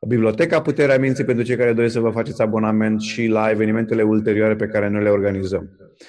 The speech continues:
Așa că ai doar de câștigat din acest, uh, eveniment, um, nu doar pe moment când are loc evenimentul, cât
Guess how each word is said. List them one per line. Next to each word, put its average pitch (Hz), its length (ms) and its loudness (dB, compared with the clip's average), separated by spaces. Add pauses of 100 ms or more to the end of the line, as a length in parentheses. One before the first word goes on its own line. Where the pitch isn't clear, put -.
(240)
Așa 127 260 0
că 135 340 4
ai 127 200 2
doar 139 240 2
de 131 120 -2
câștigat 120 500 0
din 117 120 0
acest, 110 440 -4
uh, 104 280 2
eveniment, 110 800 0 (320)
um, 110 340 0
nu 135 220 4
doar 156 260 4
pe 143 100 2
moment 131 440 0
când 123 140 0
are 117 140 4
loc 120 180 2
evenimentul, 117 680 0
cât 117 220 -4